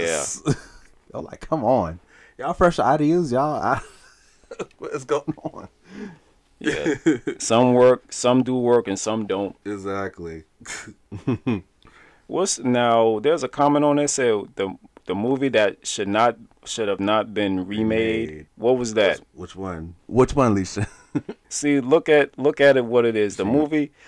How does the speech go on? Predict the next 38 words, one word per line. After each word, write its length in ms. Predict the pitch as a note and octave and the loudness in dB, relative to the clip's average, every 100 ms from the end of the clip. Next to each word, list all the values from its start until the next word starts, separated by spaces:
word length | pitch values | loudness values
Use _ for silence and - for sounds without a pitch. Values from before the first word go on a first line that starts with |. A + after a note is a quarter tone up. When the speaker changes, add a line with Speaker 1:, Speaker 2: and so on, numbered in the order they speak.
| - | -2
Speaker 2:
Okay, 340 | C3+ C3+ A#2 G#2 | 0 2 2 0
tell 320 | - F3 F3 | 2 4 6
us. 220 | E3+ - - | 4 2 -2
Anybody 460 | C#3 E3+ E3+ E3 | -2 2 4 6
that's 240 | D#3 D3 B2 | 4 2 4
watching 400 | C3 C#3 - A2 | 4 4 2 -2
right 220 | G2+ F#2 | 0 0
now, 140 | F#2 | -2
tell 240 | - E3 E3+ | -2 0 0
us 180 | D#3+ - | 0 0
what 220 | C3+ B2+ | 0 2
movie 640 | B2 C3 B2 A#2 G#2 G2+ - | 2 0 0 -4 -4 -6 -10
or 160 | G#2 F#2+ | -4 0
what 200 | A#2 C#3+ | 2 2
show 480 | - D3+ C3 A2+ G#2 | 0 2 4 4 0
should 280 | - A2+ G#2 | -4 -4 -2
not, 440 | G#2+ A#2 A#2+ - | 2 4 2 0
should, 320 | - G2+ G#2+ - | -8 -6 -6 -8
should 180 | - A#2 | -4 -2
have 80 | G#2+ | 2
not 260 | A#2+ A2+ | 2 2
been 340 | G#2 A2 G2+ G2+ | 0 -2 -4 -6
remade. 580 | A2 G#2+ G2+ E2+ - _ | -4 -2 -2 -4 -12 _
Should 240 | - A#2+ A2+ | -6 -2 -2
have 80 | |
just 240 | G2 A2+ - | -4 -4 -4
stayed 400 | - A#2+ A2+ A2 | -2 0 2 0
where 360 | F#2+ G2+ G2 F#2+ | -2 0 0 0
it 80 | |
is. 340 | F#2 D#2+ - - _ | -4 -8 -14 -20 _
Speaker 1:
Hmm. 600 | G#2+ G2+ E2 D#2 D2+ D2+ D2+ _ _ _ | -8 -6 -6 -8 -10 -12 -16 _ _ _
There's 200 | - - | -18 -16
a 80 | C#2 | -16
lot 180 | E2+ | -14
of 60 | C3+ | -14
movies. 460 | D#2 D2+ D#2 D#2+ - | -16 -16 -18 -18 -18
Um, 480 | F2 F2 E2 D#2 D2 | -14 -12 -10 -12 0
Speaker 2:
Or, 160 | G#2 | 0